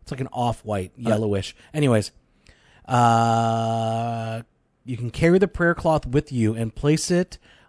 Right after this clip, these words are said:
Speaker 1: on the bed or pillow or clothes of a loved one who is sick, lost, or oppressed, personally anointed and prayed over by,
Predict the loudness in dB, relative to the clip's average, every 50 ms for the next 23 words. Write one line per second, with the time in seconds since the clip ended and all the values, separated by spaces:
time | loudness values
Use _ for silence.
0 | _ -2 -2 0 0 0 -2 -2 0 2 4 4 4 4 2 0 0 0 0 -2
1 | 0 2 2 2 2 0 -4 -8 -8 -2 2 4 4 4 4 2 0 -2 -4 -4
2 | -4 0 2 2 2 2 0 -4 -4 -2 0 0 0 0 0 -2 -4 -8 -4 -2
3 | -2 -2 -4 -8 -20 _ _ -4 0 2 4 4 2 0 -4 -8 -14 -8 -6 -6
4 | -4 -4 -6 -8 -8 -10 -8 -8 -8 -8 -12 -14 -14 -20 -20 _ _ _ _ _
5 | -20 _ _ _ _ -20 -20 _ _ 0 4 4 4 2 4 2 2 4 4 4
6 | 2 2 2 2 2 2 2 0 0 -2 -2 -2 -2 -2 -2 -2 -2 0 0 0
7 | -2 -2 -4 -2 -2 0 0 0 0 -2 -6